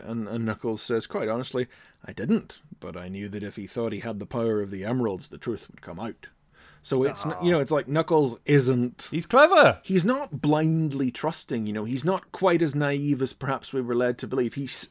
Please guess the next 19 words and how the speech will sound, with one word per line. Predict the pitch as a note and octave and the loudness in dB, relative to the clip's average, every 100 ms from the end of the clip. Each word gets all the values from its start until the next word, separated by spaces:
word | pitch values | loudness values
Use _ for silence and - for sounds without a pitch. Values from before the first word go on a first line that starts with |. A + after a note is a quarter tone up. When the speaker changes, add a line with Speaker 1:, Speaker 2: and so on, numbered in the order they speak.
| - | -4
Speaker 1:
he's | D#3 D3+ A2 | 0 2 0
Speaker 2:
Yeah. | F2+ - - | -4 -14 -10
Speaker 1:
s-, | - - - - _ - - | -4 -4 -6 -14 _ -14 -2
it's, | B3 - - _ _ _ - - - - - | 0 0 -8 _ _ _ -20 -20 -20 -12 -4
I | C4+ | -2
don't | G#4 G#4 G4 - | 0 -2 -4 0
know | F3 E3+ | 4 4
if | C#3+ | 2
it's | - - | -2 -6
truly | - - D#3 C#3+ G#2+ | -6 2 4 6 2
unique | G2 G2+ G2+ G2+ F#2 - - | -2 -6 -6 -4 -8 -12 -18
to | - | -12
Sonic | - G#2+ G2+ F#2+ | -8 -6 -6 -8
the | - | -16
comic, | - G2+ E2+ D#2 C#3 | -12 -10 -10 -8 -8
but | C#3 | -2
certainly | A#3 - A#3 G3 | -2 -2 -4 -4
Sonic | - B3 C4 | -4 -6 -8
the, | A3+ | -10